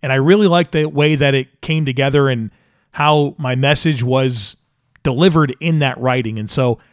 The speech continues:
I don't often read things to you on the podcast, but I think this is just the best way that I can say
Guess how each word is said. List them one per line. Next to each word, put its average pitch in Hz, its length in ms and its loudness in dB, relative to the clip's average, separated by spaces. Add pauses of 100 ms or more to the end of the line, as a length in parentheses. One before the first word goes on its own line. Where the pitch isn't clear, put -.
(220)
I 127 60 -2
don't 185 260 2
often 156 400 0
read 151 240 -4
things 185 240 0
to 190 100 2
you 185 220 4
on 170 220 0
the 175 80 2
podcast, 180 640 0
but 143 220 -2 (420)
I 135 100 -4
think 190 240 0
this 185 180 2
is 151 100 0
just 160 220 0
the 147 100 0
best 151 340 0
way 151 140 2
that 139 140 0
I 135 100 0
can 127 200 -6
say 131 560 -4